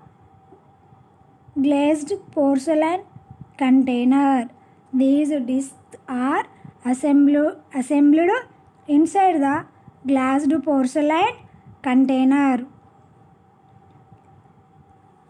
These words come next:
When lighting takes place, voltage becomes high and the breakdown of the gap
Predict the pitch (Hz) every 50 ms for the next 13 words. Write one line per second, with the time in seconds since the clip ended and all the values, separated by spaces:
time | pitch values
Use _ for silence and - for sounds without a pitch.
0 | _ _ _ _ _ - _ _ _ _ _ _ _ _ _ _ _ _ _ _
1 | _ _ _ _ _ _ _ _ _ _ _ _ _ _ _ _ _ _ _ _
2 | _ _ _ _ _ - 247 294 339 302 277 269 302 403 - - - _ _ -
3 | _ - _ - - _ _ - 294 269 269 302 320 294 - 381 392 403 403 403
4 | 403 - - - - 320 294 302 330 330 - - - - - 302 269 254 262 302
5 | 359 359 - - - - - _ - - _ _ _ - 277 277 277 285 311 339
6 | 294 339 339 359 370 370 330 302 254 269 269 262 - 285 302 349 392 370 - -
7 | - _ - - - 269 277 277 269 233 - - - _ _ _ _ _ _ _
8 | _ _ _ _ _ - - 302 285 302 359 370 381 381 381 359 359 302 277 294
9 | 285 285 311 330 285 269 285 254 233 226 240 269 - _ _ _ _ _ _ _
10 | _ _ _ _ _ _ _ _ _ _ _ - - 311 302 277 294 302 330 330
11 | 285 262 294 285 285 330 381 381 - _